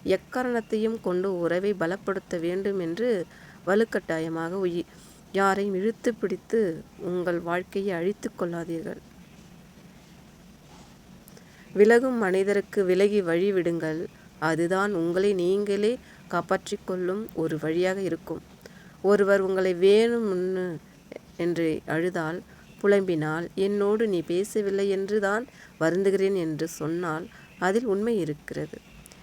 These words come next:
யார் மனதில் என்ன இருக்கிறது என்று யோசிப்பதை விட, நீங்கள் அவரோடு எப்படி பழகுகிறீர்கள், அவர்கள் உணர்வுகளுக்கு எப்படி மதிப்பு கொடுக்கிறீர்கள்,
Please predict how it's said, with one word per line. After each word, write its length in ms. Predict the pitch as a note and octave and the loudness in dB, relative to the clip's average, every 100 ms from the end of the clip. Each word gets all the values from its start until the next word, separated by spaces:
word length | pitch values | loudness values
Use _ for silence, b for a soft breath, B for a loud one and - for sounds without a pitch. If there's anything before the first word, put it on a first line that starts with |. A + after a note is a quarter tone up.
| B B | B B
யார் 320 | E3 E3 F#3+ | 0 2 2
மனதில் 440 | G#3+ G3+ G3+ G3+ G#3+ | 2 0 0 0 -2
என்ன 300 | F3+ G3 G#3 | -2 0 0
இருக்கிறது 440 | G3+ - G#3 G#3 | 0 -2 -2 0
என்று 320 | G#3+ A3+ C4 - B B B | 0 0 -6 -8 B B B
யோசிப்பதை 680 | E3 G#3+ B3+ B3+ F3+ D#3+ D#3 | 2 2 0 -4 -4 -4 -2
விட, 400 | D#3 F3 F#3+ D#3+ - B B - | -2 -4 -6 -8 -12 B B -4
நீங்கள் 440 | E3+ F#3+ G#3+ G#3+ | 2 2 2 0
அவரோடு 400 | E3+ E3 F3+ F3+ | 0 0 0 0
எப்படி 380 | E3 - E3 E3 - | -2 -2 -2 -2 -2
பழகுகிறீர்கள், 760 | D#3+ E3+ F3+ F#3+ F#3+ G3+ G#3+ - B B B | 0 0 -2 -4 -4 -4 -6 -8 B B B
அவர்கள் 300 | F3 F#3+ G3 | 2 2 2
உணர்வுகளுக்கு 680 | F3+ F#3 G3 G3 F#3+ - F3+ | 2 2 2 0 -2 -4 -4
எப்படி 300 | - G3 G3+ | -2 0 0
மதிப்பு 440 | F3 E3 G#3 A#3+ - | 0 -2 -2 -4 -2
கொடுக்கிறீர்கள், 600 | D#3+ - D#3+ D3+ D3+ | -4 -4 -6 -4 -4